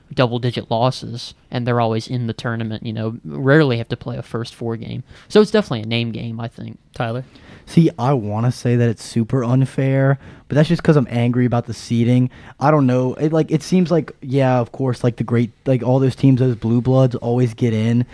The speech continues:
Speaker 3: and it seems unfair, but at the same time, I, it's probably just being bitter because L S U didn't get what I wanted them to get. And I
Speaker 2: I,
Speaker 3: just
Speaker 2: I don't know. I think it, there is, because you look at schools like Tennessee and Florida, which have more of a basketball history than L S U, and, you know, they're five and seven seeds, and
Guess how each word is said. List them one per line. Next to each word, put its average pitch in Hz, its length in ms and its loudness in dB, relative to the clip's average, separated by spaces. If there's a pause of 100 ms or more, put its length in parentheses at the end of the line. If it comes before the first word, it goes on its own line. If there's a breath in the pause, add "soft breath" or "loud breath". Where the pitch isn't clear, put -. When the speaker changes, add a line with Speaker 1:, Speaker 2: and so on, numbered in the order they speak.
(240 loud breath)
Speaker 3:
and 165 100 2
it 131 100 0
seems 139 340 2
unfair, 143 640 2
but 113 460 -4 (260)
at 139 80 -4
the 139 80 -4
same 139 240 0
time, 110 420 -4
I, 113 100 -8
it's 120 140 -6
probably 123 220 0
just 104 100 -12
being 110 180 0
bitter 101 300 0
because 98 480 -4
L 107 160 -2
S - 160 -6
U 107 80 0
didn't 101 220 0
get 101 100 -2
what 98 100 -4
I 95 60 -2
wanted 98 300 -4
them 101 120 -4
to 95 60 -12
get. 98 300 -12
And 104 100 -10
I 175 120 2
Speaker 2:
I, - 40 0
Speaker 3:
just 107 140 -4
Speaker 2:
I 175 40 4
don't 262 140 6
know. 233 100 4
I 147 140 0
think 233 320 -2
it, 160 140 -4
there 156 160 2
is, 151 260 2
because 143 320 -2
you 156 100 0
look 151 220 0
at 139 80 -2
schools 143 300 -4
like 127 140 -2
Tennessee 139 360 -2
and 123 120 -2
Florida, 143 340 0
which 120 140 -2
have 123 140 -2
more 123 160 -2
of 120 80 -8
a 117 40 -8
basketball 117 480 -4
history 120 320 -6
than 120 100 -4
L 117 140 -2
S 113 180 -8
U, 139 220 0
and, 110 340 -6
you 139 80 -6
know, 117 100 -2
they're 117 120 -2
five 110 340 -6
and 117 100 -4
seven 139 300 -6
seeds, 107 320 -10
and 113 260 -6